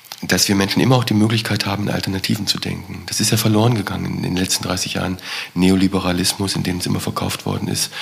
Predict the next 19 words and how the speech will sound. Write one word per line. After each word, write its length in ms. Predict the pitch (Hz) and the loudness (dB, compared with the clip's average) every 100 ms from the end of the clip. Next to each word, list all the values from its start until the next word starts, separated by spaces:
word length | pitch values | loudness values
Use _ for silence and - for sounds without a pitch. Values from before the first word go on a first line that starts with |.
| - - - - | -6 -6 -4 2
diese 220 | 92 - | 4 4
Art 140 | 92 | 2
von 100 | 101 | 0
Ökonomie, 560 | - - 92 90 90 101 | -2 0 -2 0 0 0
diese 240 | 95 95 | -2 -4
Art 160 | 92 - | -4 -6
von 120 | - | -6
Technologieoptimismus 920 | - - - 98 - - 90 - - | -8 -6 -4 -2 -2 -4 -4 -4 -4
ist 220 | 90 - | -4 -2
alternativlos. 1040 | - 95 92 90 - 127 - 87 87 - - - - - - - - | -2 -2 -4 -2 0 0 0 -2 -2 -4 -6 -10 -12 -10 -10 -10 -4
Ähm, 180 | 92 92 | -2 2
nein, 340 | 110 107 92 90 | 4 2 0 -4
wir 120 | 85 | -2
haben 260 | 117 120 - | 0 -2 -2
natürlich 500 | 101 95 78 78 78 | -4 -2 0 2 0
Alternativen, 580 | 87 - 90 - 92 90 | -2 -4 -6 -4 -4 -2
gleichwohl 440 | 90 90 - 104 | 0 0 0 0
die 60 | 110 | 0
Fahrtabhängigkeiten 960 | - 101 113 107 107 - - 101 104 | -2 -4 -4 -4 -4 -4 -4 -6 -8